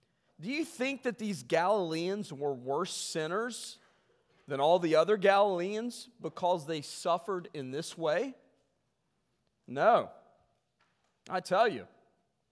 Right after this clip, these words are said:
But unless you repent, you will all likewise perish." Or those eighteen on whom the tower in Siloam fell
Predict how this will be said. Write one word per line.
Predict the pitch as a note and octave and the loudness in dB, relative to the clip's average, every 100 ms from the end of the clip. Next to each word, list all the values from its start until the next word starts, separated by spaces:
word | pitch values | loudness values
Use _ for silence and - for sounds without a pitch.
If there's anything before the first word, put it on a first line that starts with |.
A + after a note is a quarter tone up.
| _ - | _ -20
But | - C#3+ F3+ | 0 4 4
unless | F3+ G#3+ B3 - | 6 6 6 2
you | E3 A#3+ | -6 0
repent, | G#3 - C4 B3+ D#3 - - _ _ _ | 0 0 -2 0 -2 -8 -20 _ _ _
you | - F3 | -10 -6
will | F#3 F3+ - | 0 0 0
all | F#3 A#3+ F3 D3+ D#3+ C#3 C#3 | 6 8 8 4 0 -2 0
likewise | C#3+ E3+ F#3+ D#3 C#3 B2 A#2+ C#3 B2+ - _ - | 0 0 -2 -2 0 0 -2 -8 -12 -16 _ -20
perish." | - D3+ F#3 E2+ - - - _ _ _ _ _ _ _ _ _ _ _ - | -4 0 0 -2 -8 -16 -18 _ _ _ _ _ _ _ _ _ _ _ 0
Or | B3+ D4 | 6 8
those | A#3+ B3 A#3 - | 10 10 10 4
eighteen | A3 C4+ B3 - C4 B3+ G#3+ | 4 4 -4 -6 -2 0 0
on | G#3 G3 G3 | 2 2 2
whom | G#3 A3 | 0 0
the | F#3 | -2
tower | F3+ - G3+ G#3+ G3+ | -2 0 2 2 0
in | |
Siloam | - - G3 F#3 G#3 A3+ E3 - _ _ - | -2 -6 -4 -2 0 -2 -4 -12 _ _ -2
fell | C3+ B2 D#3+ A#3 | 0 2 0 -2